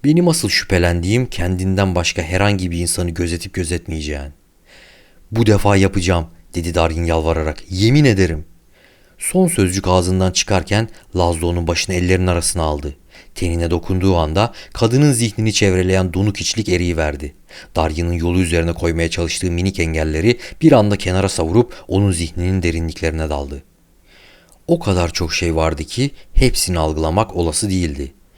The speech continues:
Meydan okuyan bir direniş, suçluluk ve pişmanlık ve hepsinin altında derinlerde gömülü cesur ve ödün vermez bir aşkla karışık azgın bir gurur. Lazlo ellerini çekti.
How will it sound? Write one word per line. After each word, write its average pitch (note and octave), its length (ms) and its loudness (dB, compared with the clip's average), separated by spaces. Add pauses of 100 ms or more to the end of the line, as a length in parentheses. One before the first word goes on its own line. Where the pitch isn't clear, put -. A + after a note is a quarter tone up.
(220)
Meydan E2 360 0
okuyan D#2 400 -4
bir D2 80 -8
direniş, D2+ 560 -4 (220)
suçluluk D#3 680 -2
ve B2+ 100 4
pişmanlık F#2 680 -2 (260)
ve - 140 -8
hepsinin F2+ 400 0
altında F2 600 0 (240)
derinlerde C3 560 2
gömülü F#2 480 0
cesur F2 440 0 (260)
ve F#2 100 -2
ödün G2 340 0
vermez G2+ 480 2
bir F2+ 120 2
aşkla F2+ 260 -2
karışık F2+ 520 -4
azgın F2 440 0
bir E2+ 80 -4
gurur. D2+ 300 -8 (800)
Lazlo A#2 360 4
ellerini E2+ 400 0
çekti. - 480 -10